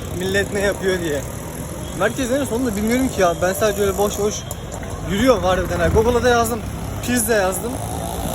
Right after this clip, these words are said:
Pizza Hut yazdım. Buraya geldim. A V M çıktı. A V M'ye girdim. Baklava buldum.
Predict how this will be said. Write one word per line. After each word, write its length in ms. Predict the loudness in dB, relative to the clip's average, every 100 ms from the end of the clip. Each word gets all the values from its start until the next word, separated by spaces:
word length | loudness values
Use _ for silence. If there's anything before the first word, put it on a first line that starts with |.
| -4 -2
Pizza 300 | 2 2 4
Hut 220 | 2 2
yazdım. 340 | -2 -2 -4 -4 2
Buraya 220 | 4 4
geldim. 320 | 0 -2 -4 -6 0
A 200 | 2 4
V 80 | 2
M 200 | 0 -2
çıktı. 360 | -2 -6 -6 -6 0
A 140 | 0
V 80 | 2
M'ye 220 | 2 2
girdim. 280 | 2 0 -2 -4 -6 0
Baklava 360 | 0 4 2
buldum. 120 | 2